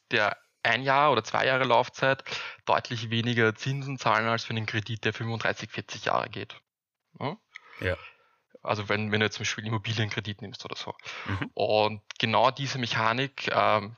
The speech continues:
Speaker 1: könntest du ausnutzen, indem du einfach einen, einen kurz, kurzlaufenden Kredit nimmst,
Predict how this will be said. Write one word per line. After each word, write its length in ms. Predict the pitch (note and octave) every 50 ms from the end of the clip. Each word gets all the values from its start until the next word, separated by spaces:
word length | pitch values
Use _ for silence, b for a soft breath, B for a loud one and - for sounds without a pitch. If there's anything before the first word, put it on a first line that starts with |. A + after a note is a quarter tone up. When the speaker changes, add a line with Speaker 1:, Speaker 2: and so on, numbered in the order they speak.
| -
Speaker 1:
könntest 380 | - - B2 B2 A#2 B2+ - -
du 60 | -
ausnutzen, 640 | - F#2 A2 G#2+ - C#3 C3+ - - E3 E3+ F#3+ - _
indem 380 | - A#2 A2+ A2 A2 A2+ A#2+
du 100 | B2 B2+
einfach 280 | B2 - A#2+ A2+ A#2 A2
einen, 340 | A#2+ A2+ A2 G#2+ G#2+ - -
einen 220 | - A2 A2 A2
kurz, 500 | - - - C#3 - - - - - -
kurzlaufenden 640 | - - D#3+ - - - A#2+ B2 - - A#2 A#2 A2+ A2+
Kredit 380 | - A#2 A2 - F3 G3+ -
nimmst, 380 | - F#3 B3+ - - - - -